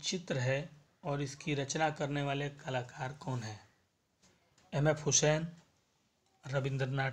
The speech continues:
टैगोर, गगनेंद्र नाथ टैगोर और अवनींद्र नाथ टैगोर। एक बात हमेशा याद रखिएगा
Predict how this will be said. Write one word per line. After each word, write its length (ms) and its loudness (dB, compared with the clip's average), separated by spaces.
टैगोर, 500 0
गगनेंद्र 580 0
नाथ 200 2
टैगोर 640 0
और 300 -4
अवनींद्र 520 -8
नाथ 80 -10
टैगोर। 420 -10
एक 240 2
बात 240 8
हमेशा 300 0
याद 240 4
रखिएगा 420 -2